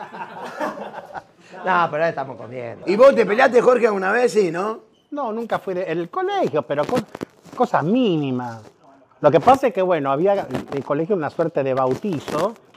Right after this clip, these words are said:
Speaker 3: que era que te cagaban entre piña, entre seis monos. Pero después lo que me pasó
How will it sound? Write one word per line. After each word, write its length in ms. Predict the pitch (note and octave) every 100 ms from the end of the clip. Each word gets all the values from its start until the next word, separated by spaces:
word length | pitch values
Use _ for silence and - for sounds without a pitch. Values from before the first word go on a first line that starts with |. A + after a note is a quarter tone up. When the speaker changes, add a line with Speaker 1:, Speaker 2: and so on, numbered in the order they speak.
| _ _
Speaker 3:
que 100 | C#3
era 120 | D3+
que 120 | E3+ C#3
te 140 | C3
cagaban 420 | C3 C3+ D3 D3+
entre 280 | C3+ B2 B2+
piña, 260 | - D3 F3+
entre 200 | B2 A#2+
seis 140 | C#3 C3+
monos. 440 | G#3 C3+ A#2 A2+ A2 - _ _ _
Pero 160 | D#3+ E3
después 300 | F3 - D#4+
lo 120 | B3
que 120 | F#3
me 120 | D#3+
pasó 540 | D3 E3 D#3+ G3 F#3+